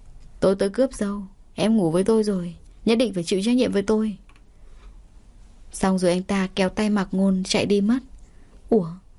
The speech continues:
sao có gì sai sai ở đây chứ?" Tần Nhiễm vội vàng giật mình tỉnh dậy, mồ hôi dịn đầy trán. Cô đang mơ thấy cảnh nhà vào lòng trai mét tám, tự nhiên thấy Cung Liệt từ đâu xuất hiện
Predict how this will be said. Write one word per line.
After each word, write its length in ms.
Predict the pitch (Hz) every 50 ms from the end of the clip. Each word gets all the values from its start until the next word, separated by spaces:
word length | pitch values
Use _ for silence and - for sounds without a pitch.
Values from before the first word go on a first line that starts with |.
| - -
sao 180 | - - 277 269
có 160 | - 247 254
gì 180 | 254 262 254 233
sai 200 | 240 269 262 254
sai 300 | 247 - 262 254 226 190
ở 20 |
đây 200 | 190 226 240 240 247
chứ?" 200 | - 277 277 285 - - - - - - - - - - - - - - - - - - -
Tần 140 | - 175 160
Nhiễm 200 | 165 160 175 196
vội 180 | 208 220 170
vàng 300 | - - 190 180 175 175
giật 180 | 170 190 185 185
mình 200 | 185 190 185 175
tỉnh 240 | - 208 190 160 160
dậy, 300 | 165 185 170 175 170 - - - - - - -
mồ 120 | 240 233 226
hôi 200 | 240 254 254 240
dịn 240 | 240 240 - -
đầy 180 | 185 196 185 180
trán. 400 | 175 - - 190 180 180 196 226 247 - - - - - - - - - - - - - -
Cô 100 | - 220
đang 180 | 208 220 220 214
mơ 160 | 220 220 214 214
thấy 120 | 214 214
cảnh 280 | 220 - 247 226 185 180
nhà 140 | 190 185 180
vào 120 | 180 180
lòng 200 | 185 185 180 180
trai 240 | - - 233 226 226
mét 180 | 247 285 294 - -
tám, 320 | 226 196 185 196 233 254 - - - - - - - -
tự 100 | 262 233
nhiên 180 | 220 240 254 240
thấy 100 | 247 240
Cung 200 | 240 277 277 269
Liệt 180 | 254 226 196 -
từ 100 | 196 196
đâu 180 | 214 233 240
xuất 220 | 233 240 - 302 294
hiện 160 | 277 240